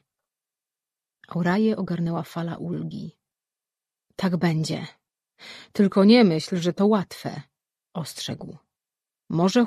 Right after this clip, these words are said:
Juan chce, żeby świat był prosty i nieskomplikowany, lecz jej spiski i pułapki wcale takie nie są. Im bardziej stajesz się potężna, Aurajo, tym bardziej będzie chciała cię zniszczyć.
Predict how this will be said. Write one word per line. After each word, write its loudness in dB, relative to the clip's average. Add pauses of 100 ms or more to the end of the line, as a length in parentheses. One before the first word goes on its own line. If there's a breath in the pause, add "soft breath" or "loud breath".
Juan 6
chce, -2
żeby -4
świat -4
był 0
prosty -2
i 4
nieskomplikowany, -2 (680 soft breath)
lecz -4
jej 6
spiski -4
i -6
pułapki -4 (280)
wcale -2
takie 2
nie 8
są. -8 (840)
Im 6
bardziej 2
stajesz -2
się -4
potężna, 0
Aurajo, -2 (640 soft breath)
tym 6
bardziej 8
będzie 10
chciała 4
cię 0
zniszczyć. -2